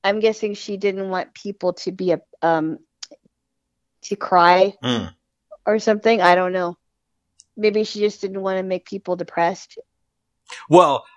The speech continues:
Speaker 2: also sometimes with people, they don't talk about something because they wanna avoid it themselves. So maybe the thought of death wasn't very pleasant to her,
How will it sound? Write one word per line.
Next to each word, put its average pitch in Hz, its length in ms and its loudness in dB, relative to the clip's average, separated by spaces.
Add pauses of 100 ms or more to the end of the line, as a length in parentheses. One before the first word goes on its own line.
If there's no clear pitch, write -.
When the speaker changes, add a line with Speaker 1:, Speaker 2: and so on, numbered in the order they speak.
(100)
Speaker 2:
also 160 380 4
sometimes 127 640 0
with 104 200 -2
people, 101 600 0 (320)
they 127 120 8
don't 117 200 4
talk 117 320 4
about 95 260 -2
something 98 340 -2
because 95 320 2
they 101 160 6
wanna 92 320 2
avoid 87 320 -2
it 78 140 -10
themselves. 78 880 -8 (340)
So 131 180 4
maybe 117 320 6
the 101 140 4
thought 104 340 4
of 90 140 -8
death 85 300 0
wasn't 92 340 0
very 82 480 -4 (360)
pleasant 101 520 -2
to 78 180 -8
her, 82 240 -10